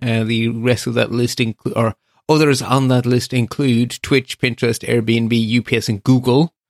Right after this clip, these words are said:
So, uh, esteemed company Apple are joining. And in related news, it looks like the competition authority in Russia is also going to fine Apple for its App Store privacy, uh, policy violations. Um, we shall see how that pans out.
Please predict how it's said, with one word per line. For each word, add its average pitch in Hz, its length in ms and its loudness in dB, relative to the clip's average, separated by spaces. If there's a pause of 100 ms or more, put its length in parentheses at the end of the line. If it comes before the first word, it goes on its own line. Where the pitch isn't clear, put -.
(500)
So, 107 240 2
uh, 110 240 2
esteemed 123 560 2
company 127 540 0 (100)
Apple 120 280 -6
are 120 60 0
joining. 180 440 0 (600)
And 160 220 4
in 165 160 4
related 160 440 4
news, 139 360 2
it 135 140 0
looks 151 260 0
like 139 160 -2
the 131 180 -2
competition 156 480 0
authority 120 300 2
in 113 100 0
Russia 113 240 -2
is 117 160 0
also 127 300 2
going 113 180 2
to - 80 -4
fine 110 440 0
Apple 110 400 -2
for 110 240 -2
its 107 260 -4
App - 180 0
Store 107 400 0
privacy, 110 680 -2
uh, - 20 -8 (160)
policy 110 400 -2
violations. - 1000 -4 (200)
Um, 98 360 -6 (640)
we 117 60 -4
shall - 160 -4
see - 140 -2
how 101 100 0
that 104 160 0
pans 101 340 0
out. 180 460 -2